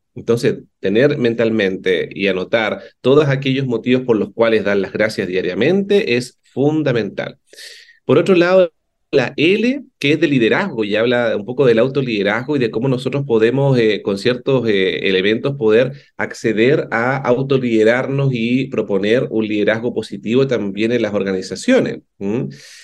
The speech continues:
La I de involucramiento, eh, involucrarnos en las comunidades, involucrarnos, ¿cierto? Eh, estando presente cien por ciento en el momento también es relevante. O sea,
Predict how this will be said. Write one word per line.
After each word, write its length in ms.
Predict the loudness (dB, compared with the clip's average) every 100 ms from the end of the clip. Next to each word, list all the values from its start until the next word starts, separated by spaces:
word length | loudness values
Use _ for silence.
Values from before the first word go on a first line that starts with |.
| -16 0
La 240 | 2 4
I 260 | 4 4 2
de 200 | 4 4
involucramiento, 1300 | 4 4 2 2 0 0 2 0 -2 -2 -2 -4 -8
eh, 320 | -2 4 4 4
involucrarnos 760 | 0 0 0 2 0 0 0 0
en 140 | 0
las 100 | -4
comunidades, 920 | -6 -4 -2 0 0 2 2 2 2
involucrarnos, 760 | 2 0 -2 0 2 2 -2 0
¿cierto? 600 | -2 -2 0 2 2 2
Eh, 240 | 0 0
estando 400 | -2 0 2 2
presente 420 | 0 -4 -2 -2 -2
cien 240 | -4 -4
por 160 | -6 -10
ciento 420 | -4 0 0 2
en 60 |
el 120 | 0 0
momento 520 | 0 2 0 -2 -2
también 540 | -2 -2 -2 0 0
es 120 | -2
relevante. 580 | -2 -2 -2 -2 -4 -6
O 40 | -2
sea, 240 | -2